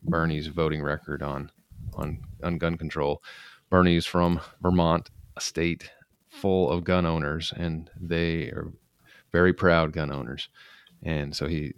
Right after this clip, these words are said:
so Bloomberg challenged him on his votes against gun control.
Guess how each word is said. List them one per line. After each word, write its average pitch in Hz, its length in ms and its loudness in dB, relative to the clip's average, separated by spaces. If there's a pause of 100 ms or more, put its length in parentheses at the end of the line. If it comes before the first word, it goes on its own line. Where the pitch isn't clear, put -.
(220)
so - 160 -8
Bloomberg 78 360 -2
challenged 82 400 -2
him 76 200 -4 (360)
on 80 120 -4
his 73 380 -6 (400)
votes 80 540 -2 (280)
against 85 500 -2
gun 71 160 -6
control. 76 500 -4